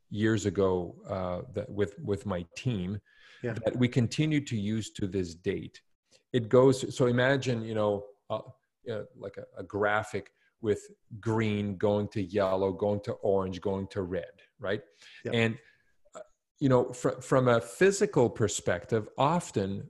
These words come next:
Speaker 1: we, we look at it from a black and white perspective or a green and a red, meaning Steph is healthy, he's got no broken legs,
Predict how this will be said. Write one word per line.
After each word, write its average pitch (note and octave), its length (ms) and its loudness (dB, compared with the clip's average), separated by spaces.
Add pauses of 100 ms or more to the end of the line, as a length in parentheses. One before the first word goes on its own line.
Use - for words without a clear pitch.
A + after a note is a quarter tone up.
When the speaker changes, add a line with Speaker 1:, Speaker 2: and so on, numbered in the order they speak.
Speaker 1:
we, A2+ 280 0
we A2+ 180 2
look C#3+ 240 2
at A#2+ 180 2
it A2+ 80 -2
from G2+ 220 -2
a F2 60 -2
black G#2+ 380 0
and G#2 140 -2
white G2+ 220 0
perspective G2 680 -8
or F#2 140 0
a F#2 60 -2
green A2 420 0
and G2 140 0
a F#2 60 0
red, F2+ 320 0
meaning A2 440 0 (160)
Steph B2+ 460 0
is G#2 160 -2
healthy, C3 640 -2 (160)
he's F#2+ 160 -6
got G2+ 200 0
no A#2 200 4
broken A2+ 360 2
legs, G2+ 420 0